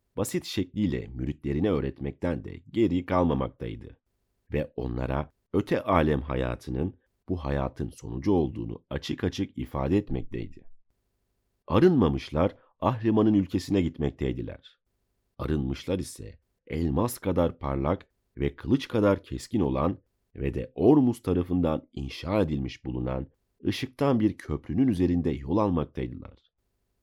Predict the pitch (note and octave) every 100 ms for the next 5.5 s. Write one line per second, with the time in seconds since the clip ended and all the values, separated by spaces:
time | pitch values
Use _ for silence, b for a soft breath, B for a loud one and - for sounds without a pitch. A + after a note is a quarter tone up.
0 | _ _ - F3 - G#2+ - E2 E2 C2+
1 | B1+ C#2 C2 C2+ C2 A#1+ B1+ D2+ - _
2 | _ - C2 B1+ C2 B1 E2+ - _ -
3 | G#2+ C3+ B2+ G#2 G#2+ - D2 D2+ D2+ F2
4 | F2+ F#2 F2+ C2+ B1 - D2 G#2 D#2+ D#2
5 | D2 B1+ B1 B1